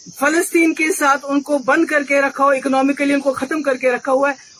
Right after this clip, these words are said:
وہی سازش ہو رہی ہے جموں کشمیر کو ایک طرف سے ختم کرنے کی۔ یہاں نہیں تو مجھے بتائیے، جموں سے جب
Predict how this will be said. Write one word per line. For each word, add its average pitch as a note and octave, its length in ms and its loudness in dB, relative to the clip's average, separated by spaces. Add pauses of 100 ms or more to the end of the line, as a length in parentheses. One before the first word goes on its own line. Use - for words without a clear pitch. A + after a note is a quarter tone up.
وہی F4 220 4
سازش C#4 420 0
ہو C4+ 100 0
رہی C4+ 100 -2
ہے C4+ 100 0
جموں B3+ 220 0
کشمیر B3 360 -4
کو B3+ 120 0
ایک A#3 200 4
طرف A#3+ 220 -2
سے A#3+ 100 2
ختم A#3 280 -4
کرنے A#3+ 280 -2
کی۔ D4 180 -6 (540)
یہاں B3+ 340 0 (380)
نہیں C4 120 0
تو D4 120 -4
مجھے C#4+ 220 0
بتائیے، C#4+ 400 0
جموں C4+ 360 0
سے D#4+ 180 -4
جب C#4+ 160 -2